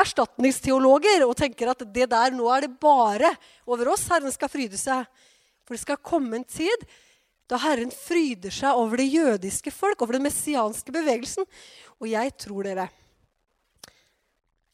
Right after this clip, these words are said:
at det er det som ligger i løftet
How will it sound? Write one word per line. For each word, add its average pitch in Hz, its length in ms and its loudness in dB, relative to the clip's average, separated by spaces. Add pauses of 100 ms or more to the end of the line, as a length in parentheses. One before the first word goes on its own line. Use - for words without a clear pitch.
at - 80 -16
det 226 80 -2
er 208 220 -12
det 247 180 -4
som 262 240 -4
ligger 208 380 -8
i 247 60 -4 (400)
løftet 254 680 -4